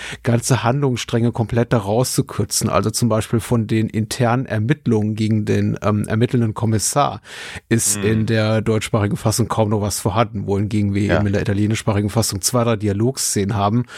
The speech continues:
Speaker 1: äh,
Speaker 2: Ja.
Speaker 1: wo die einfach miteinander reden, da der Polizeioberst oder Colonel oder Präsident, wer auch immer da, ich weiß ja nicht mehr, ob der jemals mit Namen angeredet wird,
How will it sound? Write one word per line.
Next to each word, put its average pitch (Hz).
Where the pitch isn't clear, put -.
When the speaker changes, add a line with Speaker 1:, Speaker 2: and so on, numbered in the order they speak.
Speaker 1:
äh, 98
Speaker 2:
Ja. 101
Speaker 1:
wo 101
die 90
einfach 107
miteinander 104
reden, 113
da 104
der 98
Polizeioberst 110
oder 90
Colonel 107
oder 101
Präsident, 104
wer 113
auch -
immer 113
da, 101
ich -
weiß 107
ja 123
nicht 113
mehr, 120
ob -
der 110
jemals 110
mit 104
Namen 104
angeredet 101
wird, -